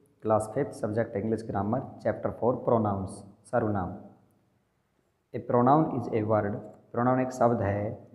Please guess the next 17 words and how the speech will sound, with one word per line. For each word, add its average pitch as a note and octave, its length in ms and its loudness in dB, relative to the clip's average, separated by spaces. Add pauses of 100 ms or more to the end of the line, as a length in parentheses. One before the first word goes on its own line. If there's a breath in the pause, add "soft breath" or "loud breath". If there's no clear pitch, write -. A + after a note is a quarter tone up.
(140)
used C#3 280 4 (120)
in A2+ 180 0
place B2+ 300 2
of A#2 100 -2
noun, G#2+ 280 2
जो G#2 80 -4
किसकी A2 300 -6
जगह A2+ 160 0
इस्तेमाल A#2 300 0
किया A#2 140 -2
जाता A#2 260 0
है? G#3 320 -6
नाउन, A2 460 0
संज्ञा G#2+ 320 0
के G#2 120 -2
स्थान G2+ 400 -6
पर। G2+ 80 -4